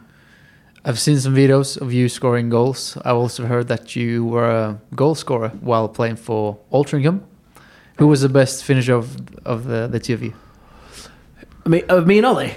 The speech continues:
Speaker 2: God,
Speaker 1: Yeah.
Speaker 2: Jesus Christ, Ole Gunnar. <laughs> Ole Gunnar is one of the greatest finishers I've ever seen in my life.
Speaker 1: Yeah.
Speaker 2: Um, and there's, I mean, I've se-, I've seen some fantastic finishes. Um, Ruud van Nistelrooy was an unbelievable finisher.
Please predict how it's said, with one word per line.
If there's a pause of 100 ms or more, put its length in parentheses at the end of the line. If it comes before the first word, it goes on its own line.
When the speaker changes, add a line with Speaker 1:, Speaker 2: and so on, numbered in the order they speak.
Speaker 2:
God,
Speaker 1:
Yeah.
Speaker 2:
Jesus
Christ,
Ole
Gunnar. (120)
<laughs>
Ole
Gunnar
is
one
of
the
greatest
finishers
I've
ever
seen
in
my
life.
Speaker 1:
Yeah. (120)
Speaker 2:
Um,
and
there's,
I
mean,
I've
se-,
I've
seen
some
fantastic
finishes. (420)
Um, (880)
Ruud
van
Nistelrooy
was
an
unbelievable
finisher.